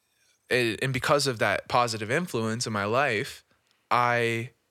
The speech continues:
adopted it and started writing it down for myself in my own locker and in my, in my football locker. And then it kind of transcended, and, and that was the,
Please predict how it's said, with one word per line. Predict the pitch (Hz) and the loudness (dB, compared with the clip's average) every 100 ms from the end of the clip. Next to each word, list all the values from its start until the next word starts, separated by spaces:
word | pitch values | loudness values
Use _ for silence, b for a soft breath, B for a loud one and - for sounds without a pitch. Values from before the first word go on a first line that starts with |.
| _ _ _ | _ _ _
adopted | 113 123 120 110 - 123 | -2 2 2 2 0 -4
it | 127 135 - | -2 -2 -4
and | 110 | -4
started | - 113 107 104 104 123 | 2 2 2 -4 -6 0
writing | 113 113 | 0 0
it | 107 107 | -4 -2
down | 110 107 110 | -2 -2 -4
for | 110 | -6
myself | 101 101 - 113 110 110 | -4 0 2 2 0 -4
in | |
my | 107 101 | -2 0
own | 127 147 131 - | 0 -2 -6 -10
locker | - 95 104 101 110 139 b b b b b - | -4 -4 -2 -4 -4 -6 b b b b b -4
and | 117 117 92 | -2 -2 -2
in | 117 110 | -4 -2
my, | 107 104 | -2 -2
in | 117 | -4
my | 107 | -4
football | 104 127 117 | -2 -2 -2
locker. | 95 87 - 101 127 b b b | -2 -4 -2 -4 -4 b b b
And | 120 | -2
then | 147 175 165 - | 0 0 -2 -2
it | 127 131 | -6 -2
kind | 147 | 0
of | 147 | 0
transcended, | - 139 135 156 127 104 | 0 -2 0 -2 -2 -2
and, | 104 101 B B | -4 -6 B B
and | - 123 127 113 - _ _ _ _ _ | 0 0 -2 -6 -12 _ _ _ _ _
that | 139 139 147 | 2 2 4
was | 175 131 | 0 -2
the, | 117 123 113 101 | -2 -2 -2 -2